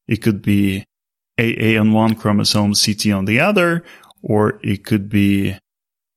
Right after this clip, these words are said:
A T on the one chromosome and, uh, C A on the other.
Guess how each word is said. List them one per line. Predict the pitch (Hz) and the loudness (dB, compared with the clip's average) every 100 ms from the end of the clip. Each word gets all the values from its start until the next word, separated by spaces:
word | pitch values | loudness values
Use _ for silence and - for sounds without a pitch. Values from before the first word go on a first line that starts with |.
| _ | _
A | 110 107 | 0 0
T | - 110 107 | 2 2 4
on | 107 | 4
the | 98 | 2
one | 104 117 | 2 0
chromosome | 113 104 101 101 98 95 - | 0 0 0 0 -2 -2 -4
and, | 104 101 95 92 | -2 0 0 -2
uh, | 107 - - 104 _ _ _ _ _ _ - | -2 -2 -4 -8 _ _ _ _ _ _ -4
C | - 107 110 | 0 0 0
A | 101 98 | 0 0
on | - 104 | 0 2
the | 107 101 | 2 2
other. | 101 104 | 0 -4